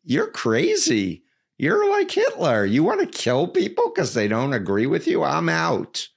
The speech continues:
and feel myself walking out. So in that way, you're, you're using what we call neurogenesis and neuroplasticity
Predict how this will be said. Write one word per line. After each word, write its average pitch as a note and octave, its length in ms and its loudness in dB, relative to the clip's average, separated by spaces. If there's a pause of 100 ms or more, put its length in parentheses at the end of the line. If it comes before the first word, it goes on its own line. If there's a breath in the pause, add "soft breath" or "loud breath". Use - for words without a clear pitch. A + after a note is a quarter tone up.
(260)
and A2 400 -2
feel D3 640 0
myself B2 720 0
walking B2 540 0
out. D3 360 -2 (440 loud breath)
So C3+ 320 2
in C#3 160 0
that - 260 0
way, D3 220 2
you're, C3 500 2
you're B2 200 0
using C#3+ 680 0
what B2+ 160 -2
we B2+ 160 -2
call A#2 480 0
neurogenesis A#2+ 1200 0
and G#2 220 0
neuroplasticity G#2 1500 0